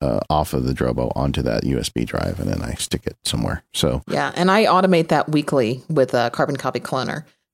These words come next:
Speaker 2: and it just does. I think it's like it again. Uh, sometime in the middle of the night on a weekend, it will, it will do a, a weekly backup. Uh, it will mount the Drobo network attached, or the network drive volume, and it will do that backup to that direct attached U S B drive,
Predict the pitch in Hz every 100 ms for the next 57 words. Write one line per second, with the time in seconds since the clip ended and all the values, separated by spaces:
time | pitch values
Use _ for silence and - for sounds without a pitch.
0 | _ 170 156 156 147 143 131 131 - 151
1 | 147 139 - 131 127 - 131 139 131 131
2 | 127 _ _ _ - 135 180 170 156 156
3 | 143 143 147 156 151 135 139 127 135 139
4 | 127 127 - 151 147 135 156 _ _ 127
5 | - 135 131 127 120 143 143 151 - 143
6 | 143 127 127 120 117 - _ _ _ -
7 | 131 - 127 139 139 139 151 160 160 139
8 | 139 135 123 131 143 - 127 - - -
9 | 127 127 131 139 - 127 - 131 127 127
10 | - - 131 127 123 127 131 107 127 127
11 | 151 143 139 127 - - 139 131 143 -
12 | 143 127 - 160 160 135 135 135 139 131
13 | - 131 131 - 214 202 156 151